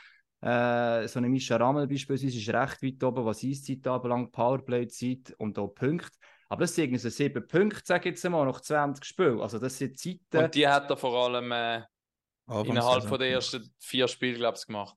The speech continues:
Speaker 1: Das kommt auch noch dazu, dazu. Aber ich sage, es kommen die anderen im Hinterdran. Jetzt habe ich Nebischer mal noch reingenommen, das ist jetzt
Speaker 2: Aber
Speaker 1: irgendwie
Speaker 2: der
Speaker 1: so
Speaker 2: Roche, der ist
Speaker 1: dreißigster
Speaker 2: im Fall,
Speaker 1: Platz.
Speaker 2: by the way, einundzwanzig. Nur um nochmal das Thema, von was ist jung,
Speaker 3: Ja,
Speaker 2: äh,
Speaker 3: eben, weil
Speaker 1: Ich
Speaker 3: ich
Speaker 1: sage,
Speaker 3: habe eben
Speaker 1: aber
Speaker 3: jung
Speaker 1: sag ja,
Speaker 3: genommen,
Speaker 1: das sag ich, das ist
Speaker 3: zweitausiger Jahrgang. Das ist für
Speaker 2: Also
Speaker 3: mich
Speaker 2: ich habe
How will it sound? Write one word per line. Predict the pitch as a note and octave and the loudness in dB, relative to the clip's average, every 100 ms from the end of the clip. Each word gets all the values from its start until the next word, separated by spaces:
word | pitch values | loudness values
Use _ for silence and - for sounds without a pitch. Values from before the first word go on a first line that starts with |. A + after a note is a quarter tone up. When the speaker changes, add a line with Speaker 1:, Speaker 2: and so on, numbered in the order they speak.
| - | -4
Speaker 1:
Das | C#3+ - | -2 2
kommt | D3+ C3 | 4 6
auch | C3+ F3+ | 4 2
noch | |
dazu, | F#3 - | -2 -2
dazu. | F3+ F3 F3+ D#3+ | 0 0 2 0
Aber | |
ich | C#3 | 4
sage, | E3+ E3+ | 4 4
es | B2 - | 0 0
kommen | - D3+ C#3 | 2 4 2
die | C3 D3 | 0 0
anderen | C#3+ F3 E3 C3 | 0 0 -4 -4
im | |
Hinterdran. | C3 E3+ F3 F3+ E3+ | -2 -2 0 0 2
Jetzt | D3+ | 2
habe | C3 | 4
ich | |
Nebischer | C#3 E3+ D#3+ F3 | 4 4 2 2
mal | D#3+ | 2
noch | D#3+ D#3 | 2 2
reingenommen, | E3 F3 E3 D3+ | 0 0 -2 -2
das | C#3+ | 0
ist | |
jetzt | C#3+ | 2
Speaker 2:
Aber | C3+ C#3 | 4 6
Speaker 1:
irgendwie | C3+ | 8
Speaker 2:
der | |
Speaker 1:
so | C3+ | 8
Speaker 2:
Roche, | F3 - | 6 6
der | D3 | 4
ist | - | 4
Speaker 1:
dreißigster | C#3 C3+ C#3 | 2 2 4
Speaker 2:
im | |
Fall, | D#3 C3 | 4 4
Speaker 1:
Platz. | A#2+ A#2+ | 4 4
Speaker 2:
by | A#2 | 4
the | |
way, | A#2+ A#2 | 2 2
einundzwanzig. | A2+ A#2 - A#2+ C3 C3 A2 | 0 -4 -6 -6 -6 -8 -4
Nur | A#2 | -4
um | A#2+ A#2+ A#2 | -6 -6 -6
nochmal | A2 A2 | -4 -2
das | A2 G#2+ | -2 -2
Thema, | - A2 A2 G#2+ G#2+ | 0 0 0 -4 -4
von | G#2 | -6
was | A2 G#2+ | -4 -4
ist | A2+ - | -4 -4
jung, | A2+ A2+ A#2+ A2+ | -4 -2 -2 4
Speaker 3:
Ja, | C#3+ | 6
Speaker 2:
äh, | F#3+ | 8
Speaker 3:
eben, | G3 E3 | 10 10
weil | D#3 | 8
Speaker 1:
Ich | F#3+ | 8
Speaker 3:
ich | G#3+ | 8
Speaker 1:
sage, | G#3+ | 10
Speaker 3:
habe | F#3+ | 10
eben | F3+ | 8
Speaker 1:
aber | F3+ | 10
Speaker 3:
jung | F#3+ | 8
Speaker 1:
sag | G#3 G3 | 8 6
ja, | F#3 | 6
Speaker 3:
genommen, | F3 D3 | 6 6
Speaker 1:
das | |
sag | D#3+ | 6
ich, | F3 - | 8 6
das | E3 | 0
ist | G3 | -2
Speaker 3:
zweitausiger | F3+ E3+ | -2 0
Jahrgang. | D#3+ D#3+ E3 D3 A#2+ | 2 4 4 4 0
Das | B2+ D3+ | -2 0
ist | |
für | D3 | 2
Speaker 2:
Also | E3 | 4
Speaker 3:
mich | F3+ | 4
Speaker 2:
ich | |
habe | A3 | 6